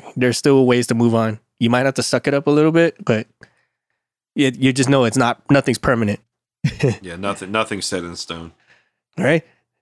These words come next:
Speaker 1: Thanks, everybody. We'd like to thank our patrons for supporting our show and allowing us to keep producing episodes,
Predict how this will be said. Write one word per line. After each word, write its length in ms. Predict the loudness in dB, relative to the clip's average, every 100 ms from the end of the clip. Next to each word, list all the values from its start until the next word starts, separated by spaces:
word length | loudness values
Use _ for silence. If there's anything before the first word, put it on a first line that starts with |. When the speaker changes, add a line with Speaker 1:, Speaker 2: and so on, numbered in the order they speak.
| _
Speaker 1:
Thanks, 200 | -2 2
everybody. 500 | 2 4 4 4 0 _ _ _ _ _ _
We'd 120 | -2
like 180 | -2 -2
to 80 | -2
thank 320 | -2 -2 -2
our 140 | -4
patrons 560 | -2 -2 -2 0 -2 0
for 140 | -2
supporting 500 | -2 -4 -2 -2 0
our 100 | -2
show 400 | -2 0 0 0 0
and 160 | 0 2
allowing 360 | 2 0 0
us 160 | -2 -4
to 60 | -2
keep 260 | 0 0
producing 440 | 0 0 0 -2 -4
episodes, 840 | -2 -2 -2 0 0 0 -4 -14